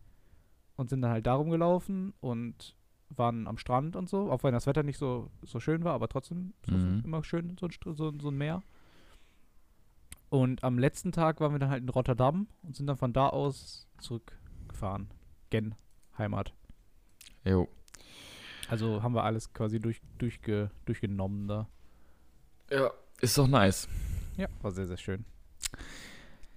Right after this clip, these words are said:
Speaker 2: Ähm, ich hätte noch eine Frage an dich, beziehungsweise habe ich mir, habe ich einen Podcast gehört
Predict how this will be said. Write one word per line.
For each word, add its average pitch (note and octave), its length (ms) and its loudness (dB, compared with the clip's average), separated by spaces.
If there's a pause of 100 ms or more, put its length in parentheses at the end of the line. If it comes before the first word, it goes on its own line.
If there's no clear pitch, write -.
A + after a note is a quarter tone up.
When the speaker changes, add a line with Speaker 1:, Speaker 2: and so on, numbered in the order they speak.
(120)
Speaker 2:
Ähm, F2+ 560 12
ich C3 160 10
hätte A2 200 12
noch F#2 260 10
eine E2+ 100 4
Frage F2 440 10
an F2 120 8
dich, G2+ 340 6 (160)
beziehungsweise G#2 600 12 (400)
habe G#2 200 12
ich - 160 6
mir, G2+ 320 8
habe G2+ 120 4
ich - 200 -4
einen F#2 120 2
Podcast - 800 4
gehört - 640 4